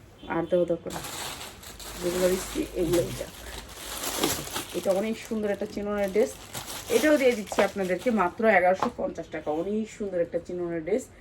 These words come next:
মাত্র এগারোশো পঞ্চাশ টাকা। চিননের ড্রেসগুলো মূলত খালি শুধুমাত্র রমজান মাসে চলে, রমজান মাস ছাড়া এগুলো এত চলে না। ঈদের মাসে এগুলোর এত ডিমান্ড বাড়ে, এত দাম বাড়ে, মানে অনেক দাম বাইরা জায়গা এই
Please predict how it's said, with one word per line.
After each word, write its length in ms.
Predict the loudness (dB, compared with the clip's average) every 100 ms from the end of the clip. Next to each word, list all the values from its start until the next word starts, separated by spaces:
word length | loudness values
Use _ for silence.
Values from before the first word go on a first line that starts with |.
| -20 -18 -6 -4
মাত্র 180 | -2 4 4
এগারোশো 300 | 4 0 -4 -6
পঞ্চাশ 280 | -6 -4 -8 -12
টাকা। 180 | -14 -16 -18 -20 -20 -14
চিননের 400 | 0 4 6 6 6
ড্রেসগুলো 380 | 6 4 4 4 4
মূলত 220 | 2 2 -2 -2
খালি 220 | -2 -2 -2
শুধুমাত্র 460 | -2 0 0 0 2 8
রমজান 360 | 8 8 4 2 4
মাসে 240 | 4 2 0
চলে, 160 | 2 4 4
রমজান 320 | 2 2 2 2
মাস 140 | 2 2
ছাড়া 200 | 2 2 -2 -14 -20 -14 0
এগুলো 180 | 4 8 6
এত 100 | 4 -2 2
চলে 180 | 4 4
না। 40 | 0 -2 -2
ঈদের 220 | 6 6 8
মাসে 200 | 2 4 4
এগুলোর 260 | 4 2 2 -2 -6
এত 140 | 2 4 4
ডিমান্ড 340 | 4 2 4 2 6
বাড়ে, 260 | 8 10 10 8 0 -20 -20 -16 -2 -2
এত 120 | 6 6 8 6
দাম 160 | 8 6 6
বাড়ে, 240 | 6 6 4 4
মানে 120 | 0 0 4
অনেক 200 | 8 8 6 2
দাম 120 | 4 6
বাইরা 200 | 6 4 -2
জায়গা 220 | -6 -10 -16 -20 -20 -10 4
এই 60 | 6